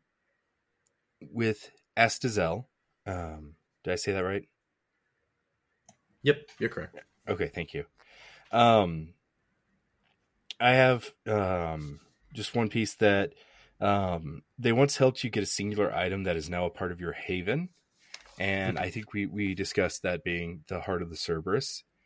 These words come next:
Speaker 1: And
Speaker 2: Yes.
Speaker 1: I think that's just a part of, like, one of my haven options is an armory.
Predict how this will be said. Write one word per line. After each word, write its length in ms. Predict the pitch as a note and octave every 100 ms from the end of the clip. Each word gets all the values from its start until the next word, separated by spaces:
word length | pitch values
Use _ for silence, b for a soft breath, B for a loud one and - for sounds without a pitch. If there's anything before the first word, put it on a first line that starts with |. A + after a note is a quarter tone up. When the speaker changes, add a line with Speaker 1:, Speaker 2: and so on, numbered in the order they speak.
| _ _ _
Speaker 1:
And 160 | - A2
Speaker 2:
Yes. 80 | A2
Speaker 1:
I 120 | A#2+
think 380 | G#2 - B2+ C3+ -
that's 240 | A#2 -
just 220 | B2 -
a 20 | -
part 200 | G#2 G2+
of, 240 | F#2 -
like, 220 | F2+ F2+
one 100 | G#2
of 60 | G#2
my 220 | G2 F#2+
haven 320 | F2 G2 F#2+
options 440 | F2 E2+ - D#2+ -
is 180 | E2+ E2+
an 80 |
armory. 640 | D2+ E2 F2+ D#2+ C#2 -